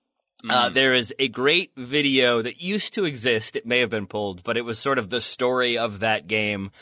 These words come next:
Speaker 1: of Manchester United's comeback and win, scored by Sigur Rós and Coldplay, which
Speaker 2: Oh,
Speaker 1: not
Speaker 2: yeah.
Speaker 1: always my favorite of bands, but, uh,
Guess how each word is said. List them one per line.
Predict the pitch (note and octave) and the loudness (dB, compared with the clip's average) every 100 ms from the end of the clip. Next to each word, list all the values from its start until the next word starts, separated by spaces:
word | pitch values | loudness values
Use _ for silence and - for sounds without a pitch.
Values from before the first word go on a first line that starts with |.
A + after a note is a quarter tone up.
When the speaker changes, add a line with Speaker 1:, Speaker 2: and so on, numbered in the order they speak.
| - - | -12 -4
Speaker 1:
of | F#2 | 0
Manchester | A2 G#2 G#2 G#2+ | 0 0 -4 -2
United's | G2+ G2 | -2 -2
comeback | - G2 F#2 F2+ | -4 -2 -2 -2
and | G2 | -4
win, | A2+ D3 D3 D3 - - - | 2 2 2 -4 -10 -20 -18
scored | - - - D3 D3+ D3 C3 | -6 -6 2 4 6 4 4
by | B2 B2 A#2+ A2+ | 2 4 4 2
Sigur | A2 D3+ C#3+ C3 | 0 0 2 4
Rós | A#2+ C#3 - | 4 2 0
and | G#2+ G2 | -6 -4
Coldplay, | A2+ C3 - F3+ G#3 F#3 - | -4 -4 -2 -2 0 -4 -6
which | B2 - - - - _ - | -4 -2 -4 -6 -20 _ -12
Speaker 2:
Oh, | F#2 | -4
Speaker 1:
not | E3+ F#3 | 0 2
Speaker 2:
yeah. | F#3 | 4
Speaker 1:
always | A3 G3 | 4 4
my | E3+ D#3 | 4 4
favorite | D#3+ A#2+ A2 | 4 2 0
of | G#2 | 0
bands, | F#2+ G#2+ C#3+ | -2 -2 -4
but, | - C3+ A#2 - | 0 2 2 0
uh, | C#3 B2+ | 2 4